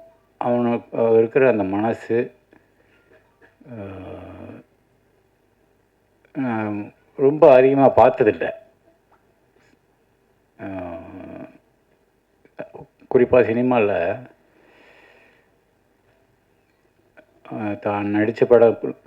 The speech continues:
படமா இருக்கட்டும், நடிக்கிற படமா இருக்கட்டும், அ, மற்ற ரொம்ப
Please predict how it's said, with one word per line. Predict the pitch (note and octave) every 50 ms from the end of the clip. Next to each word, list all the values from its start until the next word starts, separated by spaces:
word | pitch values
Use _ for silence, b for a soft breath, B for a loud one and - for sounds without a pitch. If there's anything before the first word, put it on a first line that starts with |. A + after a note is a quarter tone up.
| - _ _ _ _ -
படமா | A2 G#2+ G#2+ A2 A2+ A2+ A2
இருக்கட்டும், | G#2+ G#2+ G#2 G#2+ - - G2+ F2+
நடிக்கிற | A2+ A2 G#2+ B2 A#2+ C3 C3 C3
படமா | B2+ B2 A#2+ B2 B2 A#2+
இருக்கட்டும், | A#2+ A#2 A2 A#2 G#2+ A2 A#2+ B2 B2 B2 B2+ - - - _ _ _ _ _ _ _ _ _ _ _ _ -
அ, | A2 A2 A2 G#2 G#2 - - A2 _ _ _ _ _ _ -
மற்ற | A#2 A2+ - - A#2+ A#2 A#2 B2 - - - - _ _ -
ரொம்ப | - A#2 A2+ A2+ A#2+ A#2 A2 A2